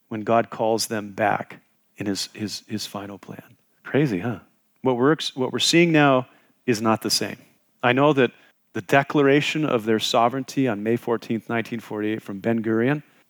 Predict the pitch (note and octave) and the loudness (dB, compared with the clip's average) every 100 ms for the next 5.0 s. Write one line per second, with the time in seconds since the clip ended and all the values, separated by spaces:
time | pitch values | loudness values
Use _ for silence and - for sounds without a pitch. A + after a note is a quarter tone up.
0 | _ - A#2 A2+ A#2 A2+ A#2+ A2+ G#2 G#2+ | _ -4 2 2 0 -4 -2 -2 0 -2
1 | A2 A2 B2+ C3+ G#2+ - - _ _ _ | 0 2 2 0 -6 -10 -14 _ _ _
2 | C3 B2 G2 - A#2+ B2 A#2 - A#2 A#2+ | -4 -4 -8 -4 0 0 0 -6 -4 -4
3 | A2 F#2+ F#2 G2 F#2+ F#2+ - - A2 A#2 | -6 -8 -2 0 0 -2 -10 -2 2 4
4 | B2+ G#2 F#2+ C3 D#3 A#2+ G#2+ - G#2+ A2+ | 4 2 2 4 4 2 -4 -2 0 0